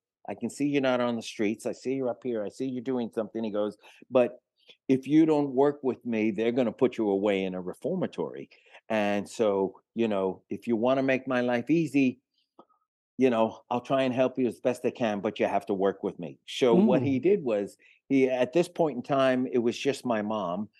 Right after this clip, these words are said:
Speaker 1: Uh, my stepdad was pretty much, uh, uh, an invalid, you know. And so he said to me, he said, um, "If I could get you legally signed out of the school system,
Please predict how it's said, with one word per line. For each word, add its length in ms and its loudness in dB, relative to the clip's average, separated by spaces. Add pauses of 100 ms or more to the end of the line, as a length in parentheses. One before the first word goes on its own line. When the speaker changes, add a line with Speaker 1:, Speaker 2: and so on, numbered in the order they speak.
(200)
Speaker 1:
Uh, 360 0
my 140 -2
stepdad 640 -2
was 220 -6
pretty 360 -4
much, 380 -6
uh, 260 -10
uh, 520 -10
an 140 -4
invalid, 500 -6 (160)
you 160 -4
know. 220 -10 (380)
And 400 2 (220)
so 260 0
he 160 2
said 280 0
to 100 -2
me, 140 0
he 40 -6
said, 300 -4 (140)
um, 240 -4 (580)
"If 160 0 (140)
I 180 2
could 240 -2
get 220 2
you 100 6
legally 440 2
signed 360 -2
out 180 0
of 120 -6
the 100 -10
school 360 0
system, 500 -8